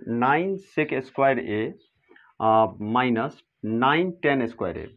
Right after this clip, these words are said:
ठीक है। तो यहाँ पे हम क्या करेंगे? नाइन नाइन दोनों में क्या हो गया? कॉमन हो गया, बचा क्या? sec स्क्वायर A माइनस टेन स्क्वायर A। अब यहाँ पे हमको पता है कि sec स्क्वायर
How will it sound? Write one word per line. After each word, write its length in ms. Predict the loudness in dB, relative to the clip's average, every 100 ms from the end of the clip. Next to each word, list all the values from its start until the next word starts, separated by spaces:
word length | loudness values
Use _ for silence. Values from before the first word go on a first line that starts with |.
| _ _ _ -6
ठीक 140 | -2
है। 80 | -2
तो 80 | 0
यहाँ 260 | -2 -2
पे 100 | -2
हम 100 | -2
क्या 140 | -2 -4
करेंगे? 280 | -4 -6 -6
नाइन 320 | -2 -2 0
नाइन 200 | -4 -2
दोनों 200 | -2 -2
में 120 | -2
क्या 140 | -2
हो 100 | -2
गया? 120 | -2 -6
कॉमन 400 | -4 -2 -2 -2
हो 120 | -4
गया, 160 | -6 -8 -14 _ _ -20 _ -8
बचा 240 | -2 0
क्या? 180 | 0 -4
sec 400 | -8 -4 -2 -2 -6
स्क्वायर 540 | -8 -4 0 0 0 -2
A 460 | -2 -2 -4 -10 -18 -8
माइनस 720 | -2 0 0 -4 -8 -12 _
टेन 240 | -6 -4 -4
स्क्वायर 440 | -6 -8 -6 -8
A। 20 | -14 -20 _ _ -20 -20 _ -4
अब 120 | 0
यहाँ 340 | 0 0 -2 -2
पे 120 | 0
हमको 260 | 0 -2
पता 300 | -4 0 4 2
है 300 | 2 -2 -6 -16 _ _
कि 80 | -8
sec 320 | 2 2 4
स्क्वायर 400 | 0 0 0 0